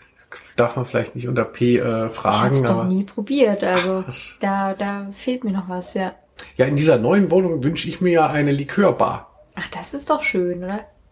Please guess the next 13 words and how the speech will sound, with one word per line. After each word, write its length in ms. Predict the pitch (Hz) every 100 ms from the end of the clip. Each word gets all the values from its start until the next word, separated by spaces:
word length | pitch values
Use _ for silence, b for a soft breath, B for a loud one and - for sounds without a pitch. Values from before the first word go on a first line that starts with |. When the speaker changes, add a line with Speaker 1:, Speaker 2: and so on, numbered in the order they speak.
| _ _ _ _ _ _ _ _ b b b b b _ -
Speaker 1:
Ja, 100 | -
Pumuckl 600 | - 214 214 202 208 202
und 400 | - 156 151 135
der 140 | 117
verbotene 920 | - 113 - 131 180 170 156 143 139 131
Kirschlikör. 720 | 214 - - 151 - - - - _ _ _ _ -
Speaker 2:
In 120 | -
einer 260 | 156 175
schönen 380 | - 196 208 214
Hausbar. 760 | 214 214 208 - 147 151 147 _ B B B B B -
Speaker 1:
Miriam 960 | 143 240 233 202 185 180 180 160 120
Brüger, 600 | 110 131 170 - - - _ _ _ _ _ _
früher 520 | - - 147 131 127